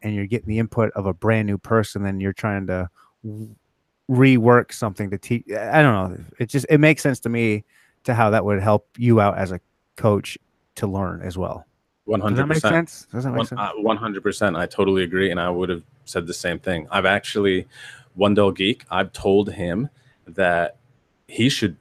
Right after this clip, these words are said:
Speaker 2: do coaching because it'll force him into a different point of view,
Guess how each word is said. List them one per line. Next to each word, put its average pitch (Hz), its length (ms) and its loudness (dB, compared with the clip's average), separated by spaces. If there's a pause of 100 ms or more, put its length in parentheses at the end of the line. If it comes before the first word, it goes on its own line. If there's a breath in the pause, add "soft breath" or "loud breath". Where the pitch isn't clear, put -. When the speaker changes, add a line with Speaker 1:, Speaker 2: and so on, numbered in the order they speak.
(160)
Speaker 2:
do 95 160 -6
coaching 80 540 -10
because 95 380 -2
it'll 98 220 -2
force - 420 -2
him 92 200 -4
into 90 580 -6
a 87 400 -4 (420)
different 101 340 0
point 110 240 2
of 87 80 -6
view, 95 260 0